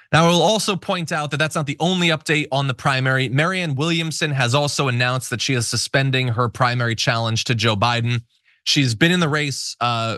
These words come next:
about as early as I think any of the other challengers to Joe Biden, and she had, uh, she had a lot of success on social media,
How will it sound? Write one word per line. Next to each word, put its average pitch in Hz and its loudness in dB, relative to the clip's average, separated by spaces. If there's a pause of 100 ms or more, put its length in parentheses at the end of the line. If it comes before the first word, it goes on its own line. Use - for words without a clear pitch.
about 127 0
as 160 2
early 147 2
as 117 0
I 120 2
think 127 -2
any 147 -2
of 131 -2
the 131 -2
other 117 -2
challengers 123 0
to - -6
Joe 123 2
Biden, 110 -2 (320)
and 139 2
she 143 0
had, 123 0
uh, 113 -4
she - -2
had 143 -2
a 135 -2
lot 147 0
of 156 -4
success - -2
on 131 0
social 139 0
media, 135 0